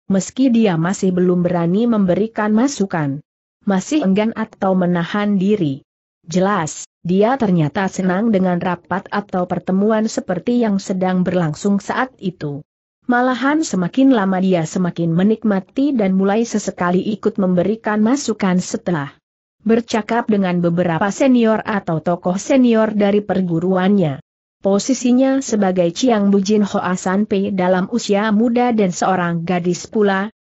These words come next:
benar-benar menarik perhatian banyak orang. Tetapi, selain mereka yang sudah mengenal kehebatannya,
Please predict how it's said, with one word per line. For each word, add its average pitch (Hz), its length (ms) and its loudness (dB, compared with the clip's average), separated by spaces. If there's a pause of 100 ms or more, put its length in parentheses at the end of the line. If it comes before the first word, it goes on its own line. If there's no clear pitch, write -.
(160)
benar-benar 214 720 2
menarik 196 560 0
perhatian 208 640 0
banyak 185 400 0
orang. 165 400 -2 (400)
Tetapi, 208 720 -2 (160)
selain 214 560 2
mereka 240 480 0
yang 202 240 0
sudah 214 400 0
mengenal 190 480 0
kehebatannya, 214 880 0